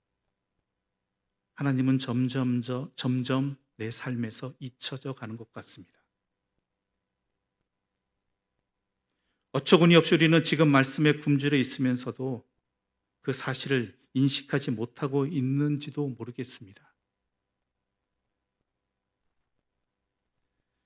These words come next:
정보가 부족해서 현실을 이해하지 못하는 것이 아닙니다. 많은 정보가 넘치지만 자기가 듣고 싶은 것만 듣고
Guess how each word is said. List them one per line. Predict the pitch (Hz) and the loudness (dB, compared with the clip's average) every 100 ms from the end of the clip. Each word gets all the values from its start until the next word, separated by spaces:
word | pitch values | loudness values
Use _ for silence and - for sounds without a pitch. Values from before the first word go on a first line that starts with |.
| _ | _
정보가 | 156 156 156 175 | 2 6 10 10
부족해서 | 170 151 165 165 175 | 10 4 4 4 2
현실을 | - 185 170 170 | 4 4 4 4
이해하지 | 156 165 160 143 | 8 10 10 6
못하는 | 127 131 165 147 | 2 2 2 4
것이 | 143 139 | 4 2
아닙니다. | 113 131 143 139 143 113 98 _ _ _ _ _ - | 2 2 4 4 4 4 -2 _ _ _ _ _ 2
많은 | 139 143 143 | 6 6 4
정보가 | 127 127 131 | 2 0 2
넘치지만 | 123 113 113 123 117 123 107 101 _ _ _ _ _ _ _ _ _ _ _ | 2 0 -4 -8 -2 -2 -2 -8 _ _ _ _ _ _ _ _ _ _ _
자기가 | - 123 120 120 | -6 -2 -2 -4
듣고 | - - | -12 -6
싶은 | 135 - _ 131 | -6 -6 _ -6
것만 | 131 139 123 | -2 -2 -4
듣고 | 123 - 135 139 | -8 -6 -6 -6